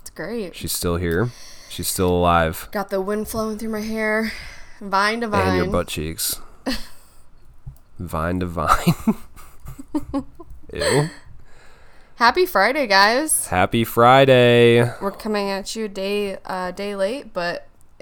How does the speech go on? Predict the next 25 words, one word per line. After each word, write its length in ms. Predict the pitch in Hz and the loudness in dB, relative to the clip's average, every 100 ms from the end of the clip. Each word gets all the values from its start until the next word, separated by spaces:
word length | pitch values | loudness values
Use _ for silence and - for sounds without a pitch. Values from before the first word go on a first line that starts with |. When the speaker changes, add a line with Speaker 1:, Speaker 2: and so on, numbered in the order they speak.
| - | -16
Speaker 1:
kicking 320 | 214 208 196 | -14 -10 -8
off. 560 | 190 196 202 226 - - - - - - - - - - - - - 240 277 | -4 -2 -2 -6 -14 -16 -18 -18 -20 -18 -16 -16 -18 -20 -20 -18 -18 -18 -18
A 40 | 240 | -8
good 180 | 359 339 | -6 -4
way 100 | 320 | -6
to 60 | 269 | -8
kick 180 | 240 214 | -8 -8
off 140 | 190 | -8
the 80 | 165 | -10
weekend. 420 | - - - 214 | -12 -14 -12 -8
Speaker 2:
Yeah, 360 | 120 120 120 92 120 - | 0 2 2 0 -10 -12
the 80 | - | -10
freaking 420 | - 113 120 123 117 | -2 0 0 0 2
weekend. 480 | 139 110 95 98 - - - - | 0 0 -2 -4 -10 -14 -12 0
<clears throat> 640 | - 101 - - - - | 4 4 4 -2 -10 -12
Excuse 340 | - - 120 92 | -10 -6 -6 -6
me. 160 | 76 - - - | -10 -12 -14 -16
My 80 | |
chest 420 | 78 - 120 - 78 | -12 -8 -6 -6 -8
is 100 | - | -10
tight 280 | - 73 - | -8 -8 -6
today. 340 | 82 82 95 - - - - - - - - - - - - | -4 -2 -4 -8 -16 -18 -18 -20 -20 -20 -20 -20 -20 -20 -18
It's 100 | - | -12
annoying 420 | 82 85 104 82 82 | -6 -2 -2 -2 -4
me. 180 | 87 | -4